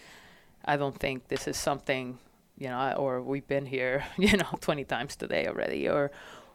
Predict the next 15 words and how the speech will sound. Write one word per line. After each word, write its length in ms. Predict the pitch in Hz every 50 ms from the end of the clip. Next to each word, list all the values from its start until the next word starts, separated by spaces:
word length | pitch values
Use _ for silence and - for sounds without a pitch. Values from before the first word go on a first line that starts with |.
| - _ - -
you 100 | - 180
can 160 | 190 - 202
have 260 | 180 160 180 175 180 160
the 80 | 175
conversation, 800 | 165 - 160 156 147 147 139 - - 147 143 - - - - 131 - -
but 320 | 151 156 147 143 - - - - _ - - -
there's 300 | - 165 170 165 160 -
no 120 | 180 160 160
need 220 | 156 156 151 -
to 80 | - 156
be 180 | 135 151 151
angry 420 | 151 151 147 147 143 147 143 139 139
and 180 | 139 - 147
upset. 640 | 143 135 - - - 151 147 143 139 139 135 - -
And, 560 | - 143 139 135 139 143 143 139 139 135 135